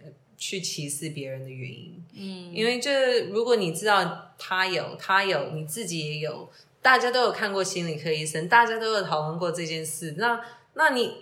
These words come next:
Speaker 1: 谁，谁好歧视谁啊？因为我们都有面-，
Speaker 2: 对。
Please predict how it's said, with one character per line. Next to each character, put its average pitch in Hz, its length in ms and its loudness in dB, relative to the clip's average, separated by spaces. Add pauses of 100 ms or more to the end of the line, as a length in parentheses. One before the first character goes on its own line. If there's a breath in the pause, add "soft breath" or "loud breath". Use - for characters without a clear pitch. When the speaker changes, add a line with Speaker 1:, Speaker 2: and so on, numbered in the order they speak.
Speaker 1:
谁， 214 420 0
谁 240 200 -2
好 226 160 2
歧 170 200 -4
视 170 160 -4
谁 - 200 -6
啊？ - 280 -14 (120)
因 262 100 -6
为 294 60 0
我 269 120 6
们 220 200 4
都 277 180 8
有 254 160 4
面-， 202 260 2
Speaker 2:
对。 - 160 -10